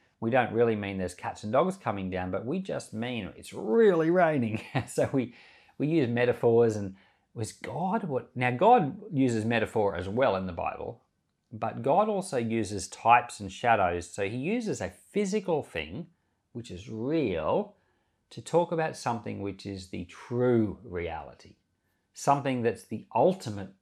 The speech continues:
real. See, it's, it's like you can have various levels of reality. Physical things are real,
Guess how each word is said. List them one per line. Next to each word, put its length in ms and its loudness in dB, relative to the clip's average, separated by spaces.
real. 400 -6
See, 160 -6
it's, 320 -8
it's 200 -10
like 280 -2
you 80 -8
can 100 -6
have 140 -4
various 500 2
levels 360 -2
of 180 -2
reality. 560 2
Physical 500 4
things 360 0
are 200 4
real, 600 2